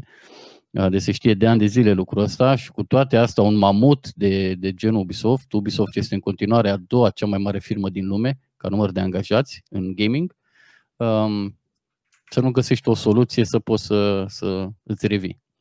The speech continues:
Trist. Uh,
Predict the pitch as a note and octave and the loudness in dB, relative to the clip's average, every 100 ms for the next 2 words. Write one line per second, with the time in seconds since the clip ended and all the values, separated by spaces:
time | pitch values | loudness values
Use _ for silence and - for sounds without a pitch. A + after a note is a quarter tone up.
0 | _ _ _ G#2+ - - _ _ _ _ | _ _ _ -8 -8 -12 _ _ _ _
1 | _ _ _ _ - - - _ _ G2+ | _ _ _ _ -20 -20 -20 _ _ -4
2 | G2 F#2 | -2 -2